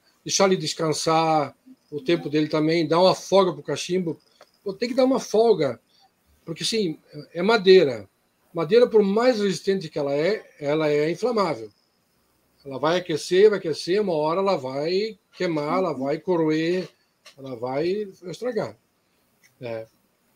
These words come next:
Então, se você tiver um mínimo de cuidado, dá um descanso pra ele. Eu sei pelos meus cachimbos. Olha, esse cachimbo aqui, eu tenho, ah,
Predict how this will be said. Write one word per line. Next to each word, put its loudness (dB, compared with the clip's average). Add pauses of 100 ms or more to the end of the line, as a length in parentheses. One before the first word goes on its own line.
(240)
Então, 2
se -12
você -8
tiver 2
um -4
mínimo 2
de -4
cuidado, 0
dá 0
um 4
descanso -2
pra -2
ele. -2 (140)
Eu -2
sei -2
pelos 4
meus 2
cachimbos. -6 (760)
Olha, 6
esse -2
cachimbo -2
aqui, -6 (240)
eu -6
tenho, 0 (1600)
ah, -8